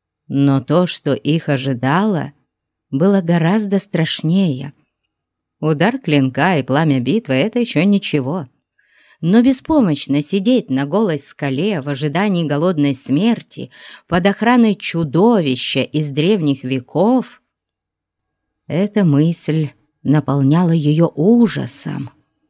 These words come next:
«Он же должен время от времени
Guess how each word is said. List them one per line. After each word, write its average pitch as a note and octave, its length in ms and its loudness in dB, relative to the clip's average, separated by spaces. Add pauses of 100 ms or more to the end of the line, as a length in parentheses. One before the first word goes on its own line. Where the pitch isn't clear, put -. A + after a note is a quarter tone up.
(1900)
«Он A3 260 6
же F#3 180 0
должен A3+ 720 0 (420)
время G3+ 440 4
от C#3 140 -6
времени G3+ 640 0